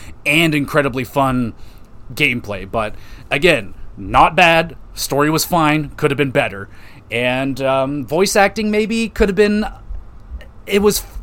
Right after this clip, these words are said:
like, again, serviceably fine. Violet, maybe. I just wish she wasn't that, like, really generically annoying, like, school girly anime thing, you know what I'm saying? I don't know. That voice just in particularly,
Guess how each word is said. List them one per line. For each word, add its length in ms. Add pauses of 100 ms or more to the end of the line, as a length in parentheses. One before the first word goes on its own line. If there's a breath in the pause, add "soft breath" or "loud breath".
(120)
like, 180
again, 360
serviceably 720
fine. 480 (260 loud breath)
Violet, 600
maybe. 580
I 120
just 240
wish 140
she 140
wasn't 340
that, 220
like, 220 (100)
really 500 (720 loud breath)
generically 920
annoying, 800
like, 200
school 480
girly 560
anime 460
thing, 380
you 100
know 80
what 80
I'm 100
saying? 400
I 120
don't 120
know. 140
That 280
voice 260
just 220
in 120
particularly, 760